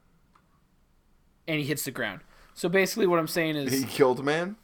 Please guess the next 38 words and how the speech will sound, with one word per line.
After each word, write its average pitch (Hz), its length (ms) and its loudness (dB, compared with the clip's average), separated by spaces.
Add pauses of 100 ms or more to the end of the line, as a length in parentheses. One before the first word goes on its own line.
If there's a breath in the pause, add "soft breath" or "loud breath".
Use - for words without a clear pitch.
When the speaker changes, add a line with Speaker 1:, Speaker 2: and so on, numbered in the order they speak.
(200)
Speaker 1:
He 262 360 4
Speaker 2:
No. 120 680 0 (220)
Speaker 1:
No, 254 200 10
he 185 80 8
didn't 175 200 -2
kill 220 260 4
him. 113 240 -10
Speaker 2:
All 101 180 -2
right. - 180 -10 (340)
Speaker 1:
But 165 240 2
they 180 140 6
detained 180 460 0
him 131 320 -2
by 151 220 2
throwing 156 300 2
Speaker 2:
That's 143 40 -8
pretty 147 160 -2
Speaker 1:
Bush's 147 120 -2
Speaker 2:
good. 349 60 0
Speaker 1:
baked 131 220 0
beans 139 280 -2
at 123 60 0
Speaker 2:
That's 120 140 -4
Speaker 1:
him. - 60 -14
Speaker 2:
pretty 269 160 -2
good. 339 240 -4
There's 117 220 -2
nothing 147 200 0
wrong 165 160 -4
with 214 120 -8
that. 95 240 -6 (160)
That's 123 120 -4
a 131 60 -2
good 170 160 -4
shot. - 320 2
That 165 140 4
went 269 140 2
in. 151 220 2